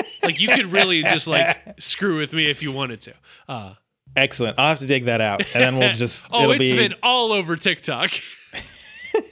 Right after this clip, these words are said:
Speaker 1: And every time I hear it, I'm like, "Oh, come on, man."
Speaker 2: We wanna know all these things and more. You can tweet at us at Good Greendale. You can find us on the internet at good morning greendale dot com, where there is a contact form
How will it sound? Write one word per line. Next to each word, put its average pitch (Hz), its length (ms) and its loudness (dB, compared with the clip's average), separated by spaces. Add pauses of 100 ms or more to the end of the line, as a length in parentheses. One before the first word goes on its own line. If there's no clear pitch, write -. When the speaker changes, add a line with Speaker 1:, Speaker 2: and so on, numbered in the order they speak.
(320)
Speaker 1:
And 254 120 2
every 359 240 2
time 269 240 0
I 226 100 2
hear 220 180 2
it, 214 80 0
I'm 202 100 -2
like, 170 340 0
"Oh, 285 200 0
come 359 140 -4
on, 147 240 -2
man." 208 380 -2 (120)
Speaker 2:
We 202 120 2
wanna 233 160 4
know 202 140 6
all 180 120 6
these 175 220 2
things 151 220 2
and 165 200 4
more. 104 260 2
You 160 200 2
can 160 260 2
tweet 220 300 2
at 170 240 4
us 123 320 0
at 185 240 2
Good 147 180 2
Greendale. 123 580 2
You 160 60 2
can 185 140 0
find 190 200 2
us 175 120 0
on 185 80 2
the 175 100 4
internet 170 400 4
at 165 220 2
good 185 160 4
morning 190 300 2
greendale 175 400 2
dot 175 500 0
com, 143 600 2
where 113 120 2
there 139 180 2
is 135 220 2
a 135 80 2
contact 135 520 0
form 135 440 0